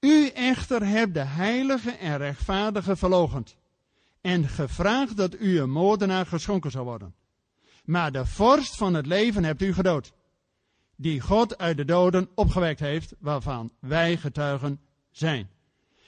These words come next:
En in zijn naam heeft deze man, die u ziet en kent, sterk gemaakt,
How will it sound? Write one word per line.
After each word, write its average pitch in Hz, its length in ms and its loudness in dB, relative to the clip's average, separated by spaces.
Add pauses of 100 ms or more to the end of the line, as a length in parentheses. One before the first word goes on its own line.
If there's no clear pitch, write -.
(140)
En 175 220 0
in 123 200 -4
zijn 180 460 2
naam 226 440 4
heeft 131 360 -4
deze 233 340 2
man, 226 240 2
die 180 140 0
u 139 80 0
ziet 202 200 -4
en 233 80 0
kent, 175 320 -2 (340)
sterk 202 280 2
gemaakt, 123 360 -4